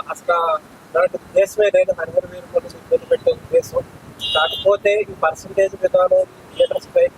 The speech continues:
వ్యతిరేకించే వాళ్ళు తీసుకొచ్చి, ఆ, పవన్ కళ్యాణ్ గారి సినిమా తాగారు. So that ఏంటంటే పవన్ కళ్యాణ్ గారు అంటే భయపడి ఆ-, అమర్ పార్టీ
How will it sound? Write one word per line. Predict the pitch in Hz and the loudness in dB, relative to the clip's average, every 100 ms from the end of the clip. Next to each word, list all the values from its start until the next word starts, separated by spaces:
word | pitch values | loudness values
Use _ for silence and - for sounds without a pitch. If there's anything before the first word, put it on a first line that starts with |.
| - | -18
వ్యతిరేకించే | - - 523 - - - 508 | -18 -2 -2 -2 -8 2 4
వాళ్ళు | 494 494 | 4 -2
తీసుకొచ్చి, | - - - - - - 185 - - - - - | -12 -16 -4 -4 -4 -10 -10 -10 -18 -20 -18 -2
ఆ, | 156 156 151 147 143 - - - | 2 2 2 0 -6 -14 -16 -2
పవన్ | 165 170 | 0 2
కళ్యాణ్ | - - - | 2 2 2
గారి | 554 - - - | -2 -2 -2 -2
సినిమా | - - 175 | -2 -2 -2
తాగారు. | - 196 151 165 - - - - - - - - | 0 0 2 0 -2 -10 -20 -20 -20 -20 -20 -4
So | - - | 2 4
that | 185 180 | 4 2
ఏంటంటే | 180 185 | 2 2
పవన్ | 202 175 170 180 | 2 2 2 -2
కళ్యాణ్ | 180 185 - | 0 0 0
గారు | - | -8
అంటే | - - | -4 0
భయపడి | 160 - 539 539 | 0 2 4 4
ఆ-, | 156 151 - - | 4 0 -4 -8
అమర్ | - - | -8 -2
పార్టీ | 160 160 - | 0 -2 -6